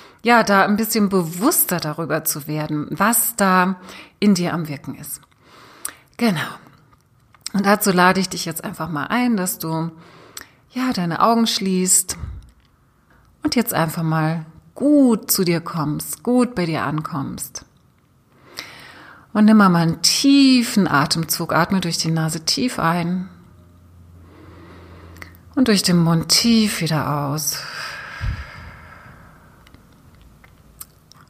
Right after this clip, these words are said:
Und spür mal so, wie du mit jedem Atemzug immer mehr bei dir ankommst, immer präsenter wirst in diesem Augenblick.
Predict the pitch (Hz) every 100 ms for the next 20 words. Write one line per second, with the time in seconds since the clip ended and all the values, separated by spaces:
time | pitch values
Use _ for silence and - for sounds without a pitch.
0 | _ _ 185 190 190 - 262 233 190 180
1 | 180 180 175 185 208 202 - 170 185 175
2 | - 165 - 220 202 180 165 175 180 180
3 | 160 156 - 170 165 165 165 - 233 240
4 | - 165 151 156 170 185 165 143 156 -
5 | 156 147 139 131 - 151 156 240 -